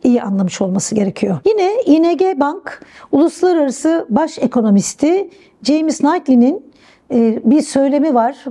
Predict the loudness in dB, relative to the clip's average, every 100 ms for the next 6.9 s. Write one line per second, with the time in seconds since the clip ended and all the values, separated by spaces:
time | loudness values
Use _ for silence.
0 | 0 0 2 -2 0 2 2 2 0 0
1 | -2 -2 0 0 0 -2 -4 -4 -2 0
2 | 0 0 -4 -6 _ -20 -20 -20 _ 0
3 | 0 -2 -4 -2 -2 -2 -2 0 0 -2
4 | -8 -8 -2 -2 0 -4 -2 0 2 2
5 | 2 2 -2 -8 _ _ _ _ 0 0
6 | -2 -2 0 -2 0 -2 0 -2 -4